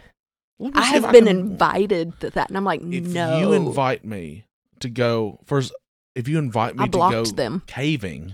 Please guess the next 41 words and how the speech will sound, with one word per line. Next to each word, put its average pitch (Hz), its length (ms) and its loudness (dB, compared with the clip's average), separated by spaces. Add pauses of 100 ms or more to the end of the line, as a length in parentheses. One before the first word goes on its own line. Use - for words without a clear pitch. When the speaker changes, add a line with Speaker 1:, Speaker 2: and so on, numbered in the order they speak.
(140)
Speaker 1:
with 127 240 -8
you, 165 320 -8
Speaker 2:
D- 254 160 0 (400)
Speaker 1:
the 202 180 0
answer's 135 380 -4
no. 92 360 -8 (360)
I 202 60 2
don't 226 160 2
care 147 160 -4
what's 117 440 -2
in 196 120 0
that 185 160 2
Speaker 2:
<laughs> - 140 -6
Speaker 1:
cave. - 260 -14 (1600)
If - 80 -14
you're 151 80 -2
like, 147 260 0 (100)
"Hey, 139 200 -4
we're 135 140 -6
gonna 143 140 -4
go 139 120 0
in 139 60 -2
this 131 180 -6
little 127 120 -4
tight 120 320 -4
spaces, 139 540 -2
Speaker 2:
Yeah. 95 60 -14
Speaker 1:
but 123 100 0
at 117 120 -2
the 117 360 -2
end, 113 400 -2 (1400)
Ark 117 200 0
of 110 80 -4
the 101 60 -10
Covenant." 78 480 -14 (260)
Speaker 2:
Yeah. - 140 -4 (680)
Speaker 1:
Nope. 104 400 -4 (100)
Speaker 2:
I'll 170 160 -2
read 185 220 -4
about - 240 -4
it. - 140 -10